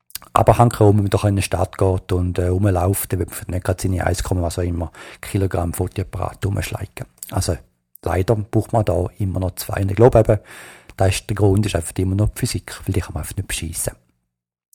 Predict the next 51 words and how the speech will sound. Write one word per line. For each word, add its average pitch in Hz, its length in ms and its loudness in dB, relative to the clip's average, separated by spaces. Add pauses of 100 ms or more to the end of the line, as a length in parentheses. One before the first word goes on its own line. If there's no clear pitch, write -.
(500)
Gut, - 400 4
genug 107 180 4
über 113 220 4
die, 98 400 4
die - 80 -4
Kamera. 123 500 4 (300)
Sonst 135 220 4
war 117 80 10
in 107 60 6
die 104 100 6
Woche 120 280 6
noch, 120 200 6 (140)
ist - 140 -6
richtig 90 240 -6
eine 95 160 -2
Krömli-Woche, 117 760 4
glaub 117 120 2
ich, 120 80 -2
gewesen. 117 260 0 (440)
Nach 113 180 6
der 107 120 2
Kamera, 101 420 4
in 98 80 2
denen 95 200 0
grad, - 320 -2 (540)
wir 123 100 6
haben 127 120 8
zuerst - 140 2
gesagt, 104 280 6
meine 101 140 4
Frau 90 180 2
und 92 140 2
ich, 87 160 -2 (300)
äh, 90 220 -2
wir 85 140 -2
haben 92 120 0
ja 90 100 0
Jubiläum 95 500 2
gehabt, 110 220 4
wir 104 60 2
haben - 40 -4
gesagt, 92 300 -2
komm, 120 160 4
ich 107 60 4
kaufe 98 300 2
uns 98 160 2
einen, 78 200 -6 (400)
einen 85 600 -2 (180)
Farb-, - 720 0
äh, 90 180 2
Farblaser 92 840 0